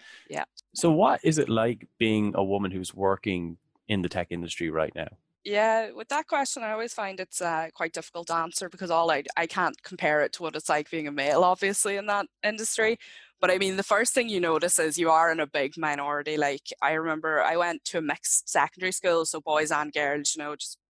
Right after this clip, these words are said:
Speaker 1: uh, there were about, I think, fifty of us, and it was pretty fifty-fifty girls and boys. Uh, and then I would have gone into college, and then you notice it immediately that you're in a minority with girls. Like, you know, I think I, we had a class size of over a hundred, and ten of us were girls.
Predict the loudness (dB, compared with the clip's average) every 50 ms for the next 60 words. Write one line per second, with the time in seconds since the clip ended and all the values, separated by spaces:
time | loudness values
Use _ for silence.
0 | _ 2 4 4 6 4 2 0 -2 -4 -4 -2 -2 -2 -2 -2 -6 -8 -10 -12
1 | -12 -12 -14 -16 -16 _ -14 -12 -8 -4 -4 -4 -4 -6 -8 -6 -6 -4 -4 -4
2 | -6 -6 -6 -6 -8 -8 -12 -14 _ -2 -2 0 0 0 -2 -4 -6 -6 -6 -8
3 | -10 -4 -4 -6 -6 -6 -10 -10 -6 -4 -2 -2 -2 -4 -6 -8 -4 0 2 2
4 | 2 2 0 -2 -4 -4 _ _ _ _ _ _ _ _ _ 4 4 6 6 4
5 | 2 2 0 0 0 0 -2 -2 0 0 -2 0 2 2 2 2 0 -4 -6 -2
6 | 4 4 6 6 6 4 2 0 -2 -2 -2 0 -2 -6 -6 -8 -12 -14 _ _
7 | _ -8 -8 0 2 4 4 4 2 0 0 -2 -4 -4 -6 -10 -8 -8 -6 -6
8 | -6 -6 -2 -2 -2 -2 -2 -6 -6 -6 -6 -6 -6 -6 -6 -8 -10 -6 -6 -6
9 | -6 -6 -6 -6 -8 -6 -8 -8 -8 -8 -8 -8 -8 -8 -8 -10 -8 -6 -4 -2
10 | -2 -2 -4 -4 -4 -2 -4 -4 -4 -6 -6 -4 -2 -2 -2 -4 -4 -8 -12 _
11 | _ _ _ _ _ -16 -4 -2 -2 0 0 -2 -2 -2 -8 _ -20 _ _ 0
12 | 0 0 0 2 2 2 2 2 2 4 4 4 4 2 2 2 0 0 -4 -4
13 | -6 -4 0 0 0 2 0 -2 -2 -2 -2 -2 -2 -2 -4 -10 -2 0 0 2
14 | 2 0 -2 -2 -4 -4 -4 -4 -2 0 2 4 4 4 4 2 0 -2 -2